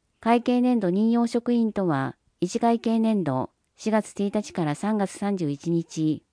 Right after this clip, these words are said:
を超えない範囲で任用される一般職の非常勤職員です。詳細は一月十日公開予定のハローワーク求人票、または市ホームページをご確認ください。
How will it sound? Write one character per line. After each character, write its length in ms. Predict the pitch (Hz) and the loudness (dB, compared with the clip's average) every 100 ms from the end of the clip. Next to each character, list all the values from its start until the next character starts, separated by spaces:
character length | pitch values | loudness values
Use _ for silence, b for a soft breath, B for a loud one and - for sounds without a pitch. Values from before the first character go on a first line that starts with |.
| _ | _
を 240 | 175 180 - _ - | 2 2 2 _ -4
超 100 | 220 | 2
え 80 | 226 | 4
な 160 | 233 233 | 4 2
い 60 | |
範 240 | 226 233 220 | 0 0 0
囲 40 | |
で 100 | 143 | 0
任 220 | 139 165 | 2 4
用 160 | 170 165 | 4 2
さ 140 | 160 | 0
れ 120 | 160 | -2
る 280 | 151 143 143 _ _ - | 0 0 -2 _ _ -4
一 160 | 180 - | -4 0
般 180 | 240 | 0
職 260 | 240 226 175 | 0 0 2
の 180 | 147 127 | 0 -2
非 180 | 139 175 | -4 0
常 160 | 208 | 2
勤 200 | 214 220 | 2 0
職 240 | 208 208 214 | 0 -2 0
員 200 | 185 143 | 2 2
で 180 | 131 160 | -2 -8
す。 160 | - _ _ _ _ _ _ _ _ _ _ | -10 _ _ _ _ _ _ _ _ _ _
詳 220 | - 208 | -2 0
細 200 | 208 208 | 2 0
は 280 | 185 175 165 _ - | 2 0 0 _ -4
一 200 | 175 233 | -2 2
月 240 | 247 - | 0 0
十 180 | - 226 | -2 0
日 160 | 220 208 | 0 -2
公 200 | 214 214 | 0 0
開 240 | 220 220 | 0 0
予 100 | 226 | -2
定 200 | 220 190 | 0 0
の 320 | 156 127 127 - _ | 0 0 -4 -8 _
ハ 140 | - | 0
ロ 200 | 185 220 | 2 4
ー 20 | 226 | 2
ワ 160 | 226 | 0
ー 40 | 202 | 0
ク 200 | 156 143 | -4 -2
求 220 | 190 185 | 0 0
人 240 | 175 170 | 2 2
票、 420 | 165 156 151 143 - _ _ _ | 2 0 0 -2 -6 _ _ _
ま 100 | 190 | -4
た 140 | 190 208 | 0 2
は 260 | 151 131 - _ | 0 -2 -8 _
市 200 | - 226 | -8 0
ホ 140 | 233 233 | 2 2
ー 20 | |
ム 140 | 233 | 2
ペ 160 | 240 247 | 2 2
ー 40 | |
ジ 140 | 226 175 | 2 0
を 80 | 131 | 0
ご 100 | 127 | -4
確 240 | 160 170 | -2 2
認 140 | 151 | 2
く 80 | 147 | 0
だ 100 | 143 | -4
さ 200 | 139 131 | -6 -6
い。 160 | 117 | -6